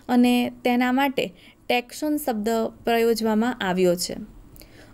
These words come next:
વર્ગીકરણ કક્ષાઓ અને ક્રમબદ્ધ શ્રેણીને આપણે ઉદાહરણ દ્વારા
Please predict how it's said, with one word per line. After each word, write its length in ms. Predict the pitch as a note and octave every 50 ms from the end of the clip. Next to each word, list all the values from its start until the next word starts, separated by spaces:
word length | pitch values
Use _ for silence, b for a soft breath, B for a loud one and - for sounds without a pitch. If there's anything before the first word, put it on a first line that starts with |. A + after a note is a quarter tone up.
| -
વર્ગીકરણ 720 | A3 A3+ B3+ B3+ B3+ B3 C#4+ D4+ D4 - D#4+ D#4 D#4 D#4 D#4
કક્ષાઓ 560 | - C4+ B3+ B3+ - - - D4+ D4 D4 D4+
અને 300 | D4+ - B3 B3 A#3+ B3+
ક્રમબદ્ધ 720 | B3 B3 - C4+ C4+ C4+ C4+ C#4 B3 A#3+ B3+ A#3+ A3+ - B3+
શ્રેણીને 580 | B3+ - C4 C4 C#4+ D4 C#4 A#3 G3 F3+ F3+ B B B B B
આપણે 360 | - A3+ A3 - A#3+ B3 B3
ઉદાહરણ 600 | - - A3+ A3+ A#3 A#3 B3 B3+ B3+ B3 B3+ B3 A#3
દ્વારા 380 | G#3+ G3+ G3 G3 G3+ A3+ C4+